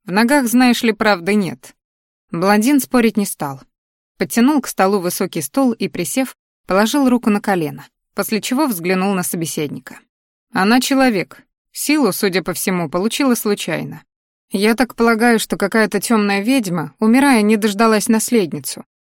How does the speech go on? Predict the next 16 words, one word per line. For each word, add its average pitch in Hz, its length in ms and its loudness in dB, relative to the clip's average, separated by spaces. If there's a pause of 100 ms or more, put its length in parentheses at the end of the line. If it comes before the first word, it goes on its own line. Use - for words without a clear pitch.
Или 262 240 6
не 254 220 6
имела 240 240 6
её 220 360 2
вовсе, 214 460 -2 (220)
почему 240 400 4
и 208 40 4
передала 220 500 2
свою 185 260 -4
магию 196 360 2
первому 214 460 0
попавшемуся 175 720 -2
человеку», 165 640 -4 (220)
сказал 156 460 -6
он. 147 160 -16 (720)
«Любопытно», 180 1400 -2